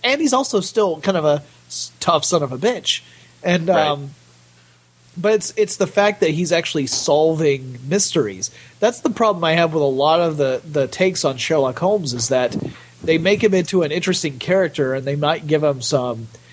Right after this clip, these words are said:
Speaker 1: you know, action-oriented, uh, uh, elements, which is, you know, a nice, a nice throwback to some of the stuff in the stories. But you often lose the whole mystery angle. And that's,
Speaker 2: Right.
Speaker 1: that's
Speaker 2: Yeah.
Speaker 1: kind of the important part of who he is.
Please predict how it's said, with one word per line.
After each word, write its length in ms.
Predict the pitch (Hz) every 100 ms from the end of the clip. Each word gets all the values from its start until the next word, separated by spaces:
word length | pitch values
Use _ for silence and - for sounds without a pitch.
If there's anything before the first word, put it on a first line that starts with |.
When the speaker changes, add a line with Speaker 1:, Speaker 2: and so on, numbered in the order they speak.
| - -
Speaker 1:
you 80 |
know, 140 | 131 -
action-oriented, 1120 | 165 175 - 160 170 175 160 156 143 139 123 - - - -
uh, 360 | 143 123 117 107 - -
uh, 200 | 139 113 - 160
elements, 480 | 196 202 147 120
which 180 | 160 151
is, 340 | 170 151 - -
you 60 |
know, 120 | 262 147
a 60 |
nice, 400 | 165 175 151 - -
a 60 | 175
nice 200 | 165 147
throwback 540 | 180 180 165 151 131 -
to 140 | 160
some 240 | 143 170 143
of 80 | 131
the 80 | 127
stuff 340 | - 135 -
in 140 | 147
the 80 | 123
stories. 560 | - 180 196 123 113 - - - - -
But 280 | 165 175 175
you 160 | 190 190
often 440 | 165 190 233 214 156
lose 520 | 147 180 220 190 143
the 100 | 151
whole 260 | 165 165 131 127
mystery 500 | 226 - - 143 113
angle. 640 | - 127 117 - - 107 - - - -
And 160 | 160
that's, 420 | 202 254 - -
Speaker 2:
Right. 220 | 123 117 104 - _ _
Speaker 1:
that's 220 | - 349 220
Speaker 2:
Yeah. 60 |
Speaker 1:
kind 120 | 392 370
of 80 |
the 140 | 226 214
important 500 | 190 - 233 175 151
part 280 | - 220 185
of 100 | 143
who 140 | 214
he 220 | 196 151 214
is. 500 | 170 - - -